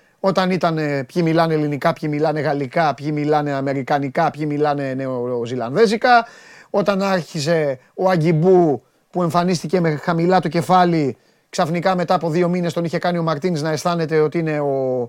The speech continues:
Εσιέν και ο Μακελελέ και ο Τσάβι Αλόνσο μαζί. Ο Μαντί Καμαρά άρχισε να σουτάρει τρίποντα, λες και είναι ο Στεφ Κάρι, από παντού. Αν ο Μαντί Καμαρά πήγε στο Μουρίνιο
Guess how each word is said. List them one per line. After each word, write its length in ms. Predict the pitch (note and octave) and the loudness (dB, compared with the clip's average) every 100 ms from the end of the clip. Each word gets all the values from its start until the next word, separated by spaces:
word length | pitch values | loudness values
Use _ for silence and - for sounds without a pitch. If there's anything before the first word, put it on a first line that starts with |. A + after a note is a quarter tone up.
| - | -4
Εσιέν 760 | E3+ E3+ - F#3+ F3+ D3 C3+ B2+ | -4 -2 0 0 0 -2 -6 -4
και 100 | E3 | -2
ο 20 | |
Μακελελέ 560 | D#3 E3 E3 D#3+ F3 | 0 0 0 2 2
και 80 | D#3 | 0
ο 40 | D3+ | 0
Τσάβι 240 | F3 D#3 | 0 2
Αλόνσο 320 | D3+ D#3 C#3 | 0 -2 -4
μαζί. 420 | C3 D#3 A#3 B3 G#3+ - - - | -4 0 2 2 -2 -14 -20 -6
Ο 100 | F#3+ | -2
Μαντί 240 | F#3+ F3+ | 0 0
Καμαρά 580 | F#3+ G3 F3 F#3 F#3+ D3+ - _ _ | 0 0 2 2 2 -2 -8 _ _
άρχισε 260 | G3+ F3 | -2 0
να 80 | F#3 | -2
σουτάρει 340 | D#3+ - F#3 - | -2 0 2 2
τρίποντα, 640 | F#3 G3 E3 E3 D3+ C#3 | 0 2 2 2 0 0
λες 140 | F3 | -2
και 100 | F3 F3+ | 0 -2
είναι 140 | F3 | -2
ο 40 | |
Στεφ 200 | D3+ E3 | -2 -2
Κάρι, 460 | - G#3+ A#3+ A#3+ A3+ _ | 2 2 4 2 -2 _
από 180 | - D3 | -8 -4
παντού. 480 | D#3 D3+ G3+ A#3+ A3 _ _ _ _ _ | -2 2 4 4 2 _ _ _ _ _
Αν 320 | A#3 C4+ A3 | 4 4 2
ο 40 | |
Μαντί 240 | G#3 G#3 F#3 | 2 2 4
Καμαρά 380 | G3+ G3 G3 - | 4 6 4 4
πήγε 180 | F#3+ | 2
στο 120 | F#3 F#3 | 2 2
Μουρίνιο 520 | E3+ E3+ C3 F#2 | 2 2 0 -8